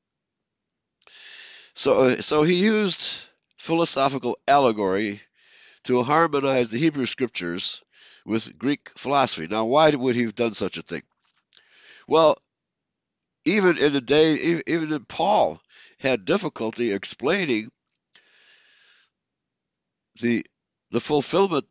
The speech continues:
of the Hebrew scriptures by Yahshua Messiah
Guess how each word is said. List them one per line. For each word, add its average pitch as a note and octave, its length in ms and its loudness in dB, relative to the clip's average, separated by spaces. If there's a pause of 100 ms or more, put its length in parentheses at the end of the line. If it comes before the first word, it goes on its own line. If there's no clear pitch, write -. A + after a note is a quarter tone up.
(260)
of A#2+ 160 -6
the A2+ 100 -2
Hebrew D3 340 -2
scriptures A#2 600 -2
by A2+ 280 0
Yahshua C3 440 -2
Messiah A#2+ 520 -2